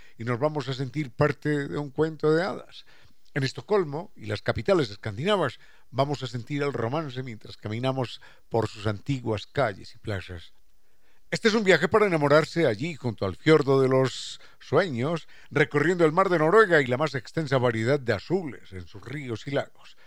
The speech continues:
Recuerden, como siempre, guía acompañante desde Quito y el gran servicio San Vitur. Usted puede congelar hoy su tarifa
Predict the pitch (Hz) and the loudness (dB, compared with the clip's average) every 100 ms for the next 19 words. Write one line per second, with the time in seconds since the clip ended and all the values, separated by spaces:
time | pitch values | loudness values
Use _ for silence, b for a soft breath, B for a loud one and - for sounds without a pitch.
0 | b b - 131 151 165 139 - 110 104 | b b -8 -4 -2 -4 -6 -8 -8 -6
1 | - 214 143 160 180 b b b - 123 | -4 -4 0 -2 -2 b b b -16 -10
2 | 143 151 147 151 120 143 127 147 139 151 | -2 0 0 -4 -2 -2 -2 -4 -4 -2
3 | 143 131 127 175 - 131 - - - 110 | -2 -4 -8 -10 -10 -10 -10 -14 -18 -6
4 | 120 101 147 165 90 80 117 131 123 127 | -4 -2 -2 -2 -6 -6 -6 -4 -4 -4
5 | - - 135 120 - - - - b b | -6 -12 -10 -10 -14 -20 -20 -20 b b
6 | - - 208 - 202 202 190 160 135 175 | -6 -2 0 2 2 2 -2 -6 -2 0
7 | 190 185 175 156 151 - 151 170 - 190 | 2 0 -2 -6 -10 -4 -2 -2 -2 -4
8 | - | -4